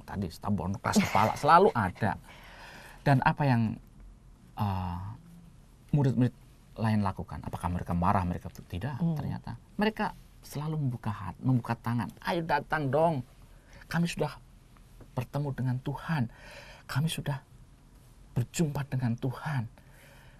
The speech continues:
Speaker 1: Keterbukaan itu penting. Karena apa? Karena kalau kita kemudian,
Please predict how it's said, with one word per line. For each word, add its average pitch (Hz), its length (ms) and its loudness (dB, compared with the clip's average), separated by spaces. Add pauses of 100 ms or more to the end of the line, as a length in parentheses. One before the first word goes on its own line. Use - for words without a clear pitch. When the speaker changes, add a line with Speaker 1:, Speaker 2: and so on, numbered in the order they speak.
Speaker 1:
Keterbukaan 117 920 -2
itu - 160 -8
penting. 76 400 -12 (240)
Karena 139 280 -2
apa? 120 200 -8 (240)
Karena 156 240 4
kalau 143 240 2
kita 131 240 -2
kemudian, 131 640 2